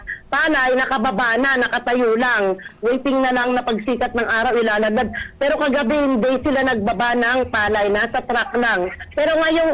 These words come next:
oras na ito, ah, talagang pinuntahan natin dahil ito yung, ito yung time na magbababa sila ng palay o magliligpit kung meron man, pero wala po.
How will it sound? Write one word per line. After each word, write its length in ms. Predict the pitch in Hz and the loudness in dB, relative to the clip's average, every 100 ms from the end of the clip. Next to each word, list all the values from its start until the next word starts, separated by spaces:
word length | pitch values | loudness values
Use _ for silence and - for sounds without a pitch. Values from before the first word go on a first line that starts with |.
| 311 | 2
oras 220 | 339 349 359 | 2 0 0
na 100 | 311 | -2
ito, 280 | 311 285 247 247 240 - - | 0 0 2 0 -2 -10 -4
ah, 220 | 262 269 | -2 0
talagang 400 | 285 285 277 277 | -2 0 0 -2
pinuntahan 480 | 294 285 277 285 285 | 0 0 0 0 2
natin 320 | 277 285 269 | 0 0 0
dahil 320 | 254 254 254 | 2 0 0
ito 100 | 285 | 0
yung, 220 | 302 294 262 - - - | 0 0 -2 -8 -20 -8
ito 160 | 294 339 | -4 0
yung 240 | 349 320 | 0 0
time 320 | - 302 302 294 | 0 0 2 2
na 400 | 285 277 269 262 | 2 0 0 2
magbababa 720 | 262 214 202 247 196 233 262 | 0 0 0 0 0 -2 -2
sila 240 | 277 254 | 0 0
ng 160 | 247 247 | 0 0
palay 420 | 269 285 254 233 226 - - - | 0 2 2 2 0 -4 -8 -2
o 60 | 247 | 2
magliligpit 720 | 262 262 226 277 285 220 285 285 | 4 2 2 2 2 0 -2 0
kung 160 | 262 | 0
meron 300 | 269 262 262 | 2 2 2
man, 160 | 269 262 | 2 0
pero 220 | 254 254 | 0 0
wala 320 | 240 233 220 208 | 2 2 0 0
po. 160 | 180 | -2